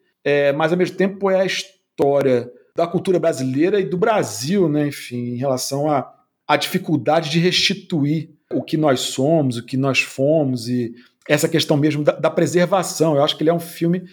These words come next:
também sobre preservação em mais de um sentido,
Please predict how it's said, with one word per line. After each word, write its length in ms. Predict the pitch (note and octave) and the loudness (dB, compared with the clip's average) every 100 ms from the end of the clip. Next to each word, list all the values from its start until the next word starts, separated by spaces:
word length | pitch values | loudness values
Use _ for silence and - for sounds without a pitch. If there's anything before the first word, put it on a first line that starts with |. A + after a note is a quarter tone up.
| _ | _
também 380 | G3 D3+ E3+ | 0 2 2
sobre 420 | G3 - E3+ D#3 D#3 | 0 0 0 0 -2
preservação 1200 | - E3 C#3+ D#3 D3 C3 - - D#3 E3+ F3 - _ | 0 0 2 2 2 0 -2 -2 0 0 -2 -6 _
em 100 | E3+ | -2
mais 360 | D#3+ D#3 G3 E3+ | 2 2 2 2
de 80 | |
um 80 | G3+ | 2
sentido, 640 | G3 G#3 F#3 - D3+ D3 | 2 0 -2 -2 0 0